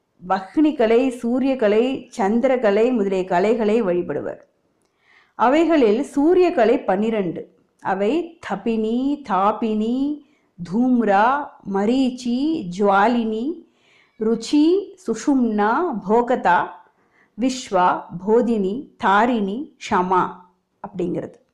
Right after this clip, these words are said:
சௌபாகிய பாஸ்கரம் அப்படிங்கிற உரையாகிய சூரியனுக்கும் பனிரெண்டு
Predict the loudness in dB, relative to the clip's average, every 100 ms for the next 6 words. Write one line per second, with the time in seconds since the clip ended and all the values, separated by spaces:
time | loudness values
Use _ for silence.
0 | _ _ _ _ _ 0 2 6 4 4
1 | 4 4 2 2 0 2 0 -4 -4 0
2 | 0 2 2 4 4 4 4 2 -2 -2
3 | 0 4 4 4 4 0 0 -2 -2 -8
4 | -14 _ _ _ _ _ 2 6 6 6
5 | 4 2